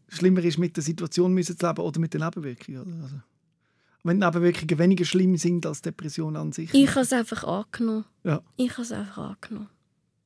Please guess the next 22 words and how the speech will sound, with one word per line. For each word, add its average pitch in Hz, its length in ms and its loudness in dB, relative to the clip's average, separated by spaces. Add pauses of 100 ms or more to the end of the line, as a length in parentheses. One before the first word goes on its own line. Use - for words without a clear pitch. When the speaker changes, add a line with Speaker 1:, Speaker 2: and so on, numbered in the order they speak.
(1120)
Speaker 2:
Ja. 220 220 -4 (800)
Und 240 80 0
das 277 120 6
ist 262 160 4
sicher 214 260 0
sehr 202 280 0
förderlich 202 500 -4
gewesen, - 260 -8 (320)
dass 226 160 6
ich 226 120 2
nicht 220 180 4
auch 202 100 0
noch 208 120 2
im 202 120 0
Kampf 190 360 -4
gsi 202 200 -4
bin 185 160 -4
mit - 120 -8 (120)
dem. - 260 -8 (520)
Weil 202 120 0
diesen 233 200 2
Kampf 220 440 -2